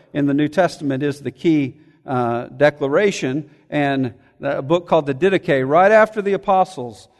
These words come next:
uh, they gave testimonies to declare the lordship of Christ and, and, and their faith in him in the baptistry. And one of the things that God has done to grow this church is those testimonies in that baptistry.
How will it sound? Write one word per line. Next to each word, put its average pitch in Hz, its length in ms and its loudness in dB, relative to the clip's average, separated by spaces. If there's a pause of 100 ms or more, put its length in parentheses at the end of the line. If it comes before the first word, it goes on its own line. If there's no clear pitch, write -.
(160)
uh, 135 140 -2
they 143 140 0
gave 147 260 0
testimonies 127 680 -6
to 131 80 -16
declare 131 340 -2
the 127 100 -6
lordship 139 440 -6
of 127 160 -8
Christ 143 400 -2
and, 117 160 -6 (300)
and, 127 260 -4
and 123 280 -6
their 127 200 -2
faith 160 440 -2
in 131 100 -4
him 139 200 -4
in 131 60 -4
the 127 80 -8
baptistry. 131 600 -6 (280)
And 127 440 -4
one 156 340 2
of 156 340 -2
the 131 80 -12
things 151 440 -6
that 127 120 -10
God 143 280 -2
has 135 160 -10
done 123 240 -6
to 117 80 -12
grow 131 260 -4
this 147 200 -8
church 120 360 -12
is 113 180 -14
those 135 260 -6
testimonies 113 680 -8
in 107 120 -10
that 110 200 -12
baptistry. 104 640 -14